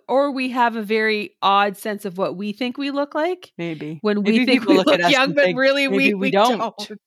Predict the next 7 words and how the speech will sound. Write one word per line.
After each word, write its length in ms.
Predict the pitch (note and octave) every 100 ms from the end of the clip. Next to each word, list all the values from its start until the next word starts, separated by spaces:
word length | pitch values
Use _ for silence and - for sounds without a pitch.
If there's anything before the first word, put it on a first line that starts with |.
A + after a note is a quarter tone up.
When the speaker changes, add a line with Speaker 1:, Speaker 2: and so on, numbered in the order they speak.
| - - _ _ _
Speaker 2:
Maybe 260 | D#3+ E3 D#3+
not. 280 | F#3+ G#3 -
Speaker 1:
<laughs> 1700 | F3 _ C#4 _ _ _ _ _ _ _ _ _ _ _ _ _ _
Speaker 2:
It's 80 |
hard 180 | F#3+ E3+ D#3+
to 80 | E3
say. 420 | F#3+ G3 E3+